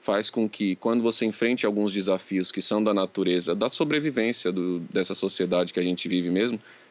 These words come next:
esse indivíduo não se vê na vida, sabe? E aí, até por isso que eu tenho como uma questão que a gente passa a buscar isso por uma questão individual,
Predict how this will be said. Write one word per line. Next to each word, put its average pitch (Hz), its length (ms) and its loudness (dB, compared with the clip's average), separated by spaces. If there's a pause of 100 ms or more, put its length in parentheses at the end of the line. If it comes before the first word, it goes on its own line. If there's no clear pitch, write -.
esse - 220 0
indivíduo 120 400 4
não 123 80 4
se - 160 0
vê 117 160 4
na 120 140 2
vida, 104 320 2
sabe? 95 360 0 (300)
E 98 80 2
aí, 110 140 4
até 123 240 2
por 143 240 2
isso 127 260 0
que 143 80 0
eu 127 60 4
tenho 120 760 2
como 113 240 0
uma 110 260 2
questão 110 560 0
que 104 260 0
a 101 40 -2
gente 101 200 0
passa 117 280 0
a - 20 0
buscar 107 340 -2
isso 101 160 -4
por 110 100 0
uma 107 140 0
questão 107 400 0
individual, 107 580 0